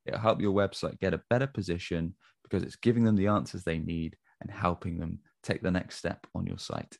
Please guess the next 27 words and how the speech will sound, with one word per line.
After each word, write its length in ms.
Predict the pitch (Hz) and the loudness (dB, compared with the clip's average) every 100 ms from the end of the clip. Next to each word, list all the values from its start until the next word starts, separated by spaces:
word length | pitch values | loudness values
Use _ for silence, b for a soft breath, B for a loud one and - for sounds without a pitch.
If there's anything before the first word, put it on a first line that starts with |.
| _ | _
And 300 | 165 180 185 | 4 6 10
there 100 | 196 | 12
you 140 | 190 165 | 12 12
have 180 | 220 | 12
it. 120 | 214 - | 12 12
I 120 | 104 | 12
hope 240 | 185 208 | 12 10
you 80 | 165 | 6
found 380 | 139 165 151 143 | 8 10 12 12
this 140 | 131 | 8
short 260 | - - 214 | 6 8 8
and 100 | 165 | 8
snappy 480 | 175 160 143 139 - | 8 8 10 8 8
episode 640 | 123 - - - 120 113 - | 4 2 2 8 12 12 10
on 140 | 92 | 4
how 180 | 101 120 | 6 6
to 140 | 117 | 6
make 120 | 113 78 | 4 4
your 160 | 95 | 6
website 440 | 104 107 - 82 69 | 8 8 6 2 4
your 100 | 90 | 2
best 460 | - 113 - - _ _ _ - | 4 4 2 -10 _ _ _ -2
customer 400 | 113 - 95 85 | -2 0 0 0
service 600 | - 101 95 90 87 - | 2 4 4 2 -2 -2
rep 260 | 90 82 _ _ - | 0 0 _ _ 6
of 260 | 101 82 | 8 8
use. 400 | - 104 120 - | 6 8 8 6